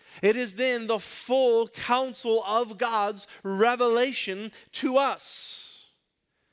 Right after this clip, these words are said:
So, it is a concrete word.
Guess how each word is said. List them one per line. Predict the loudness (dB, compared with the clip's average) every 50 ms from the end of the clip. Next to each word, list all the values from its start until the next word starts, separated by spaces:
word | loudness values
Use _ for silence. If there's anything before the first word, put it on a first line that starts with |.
| _ _ _
So, | -14 -10 -4 0 0 0 2 2 0 0 0 -2 -4 -8 _ _ _ _ _ _ _
it | -2 0 0
is | 0 0 0
a | 0 0 0
concrete | -4 -8 -6 -2 -2 -2 -2 -2 -6 -10 -10 -6 -4 -4 -4 -4 -6 -10 -10 -4
word. | -2 0 2 2 2 0 -2 -4 -10